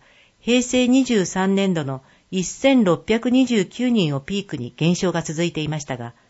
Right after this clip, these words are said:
二十九年度から増加傾向になってきました。輸血用血液を安定して病院に届けるためには、より多くの方の協力が必要です。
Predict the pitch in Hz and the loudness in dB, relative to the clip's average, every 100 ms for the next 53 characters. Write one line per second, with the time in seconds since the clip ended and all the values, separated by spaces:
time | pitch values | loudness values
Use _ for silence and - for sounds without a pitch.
0 | _ _ _ _ _ _ 202 254 254 220 | _ _ _ _ _ _ 0 2 4 2
1 | 160 - 220 220 226 208 170 151 127 - | 0 -2 0 2 2 2 -2 -4 -8 -12
2 | _ _ - 214 233 240 254 254 202 143 | _ _ 0 2 2 2 2 0 0 -4
3 | 127 147 - 131 117 101 - - _ _ | -2 -6 -6 -10 -10 -10 -14 -20 _ _
4 | _ _ _ _ _ _ _ _ _ _ | _ _ _ _ _ _ _ _ _ _
5 | _ _ _ - 180 - 254 247 240 233 | _ _ _ -6 -4 0 0 0 2 2
6 | 226 220 208 247 247 214 160 143 180 190 | 2 -2 -2 0 0 2 2 2 0 0
7 | 208 202 202 185 202 202 202 196 196 220 | 0 0 0 2 2 2 0 -2 -2 0
8 | 180 165 151 160 135 131 - _ _ _ | -2 -2 -2 -2 -4 -6 -10 _ _ _
9 | _ 175 180 240 269 294 294 170 160 151 | _ -2 2 4 4 2 2 -2 -2 -4
10 | 143 143 - 165 165 156 143 143 - 151 | -4 -6 -4 -2 0 -2 -6 -8 -6 -4
11 | 131 123 123 | -4 -6 -12